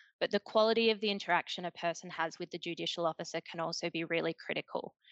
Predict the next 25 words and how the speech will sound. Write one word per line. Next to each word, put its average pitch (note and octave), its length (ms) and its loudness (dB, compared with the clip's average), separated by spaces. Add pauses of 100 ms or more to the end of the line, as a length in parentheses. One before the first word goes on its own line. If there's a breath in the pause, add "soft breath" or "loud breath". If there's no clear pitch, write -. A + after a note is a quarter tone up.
(220 loud breath)
And F3+ 100 0
a F#3+ 60 2
common F#3 400 4
thread F3+ 260 4
in F3 120 0
our E3 160 4
work E3 260 2
at - 140 -2
the F3 160 0
Centre - 260 -2
for E3 120 0
Innovative E3+ 360 -2
Justice F3+ 480 0
is E3+ 140 -6
that - 180 2
when F3+ 140 -2
a E3 60 -6
person F#3 400 0
feels F3 280 0
heard, F3 540 4
supported, F3+ 640 0
and E3+ 140 -2
treated F3+ 340 0
with - 180 -6
dignity, F#3 520 2